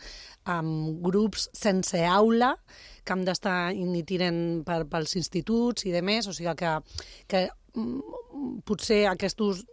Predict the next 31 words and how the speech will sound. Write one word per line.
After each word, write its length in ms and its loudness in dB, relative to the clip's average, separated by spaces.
mm, 280 2
disset 220 2
milions 460 0
només 580 0
se, 280 0
no 180 -2
només 340 0
s'haurien 500 2
de 120 4
destinar 580 0
a 160 -2
instal·lacions, 800 0
sinó 500 2
a, 380 4
mm, 640 -2
bueno, 280 -2
a, 140 -4
a, 180 -4
a, 40 -4
a 200 -8
prendre, 540 0
prendre 360 2
cura 380 4
de 140 2
les 100 -2
condicions 500 -2
tant 220 0
laborals 520 2
com 180 0
de, 140 2
com 180 -4